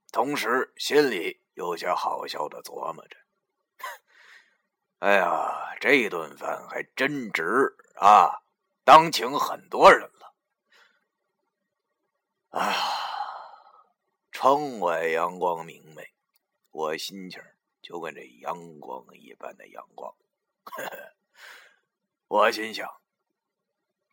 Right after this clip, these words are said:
这难道就是哥们儿我转运的前兆吗？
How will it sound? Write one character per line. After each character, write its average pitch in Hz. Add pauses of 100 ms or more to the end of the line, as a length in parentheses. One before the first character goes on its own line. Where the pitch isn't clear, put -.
这 185
难 143
道 120
就 87
是 78 (140)
哥 196
们 123
儿 87
我 101
转 -
运 139
的 -
前 269
兆 190
吗？ -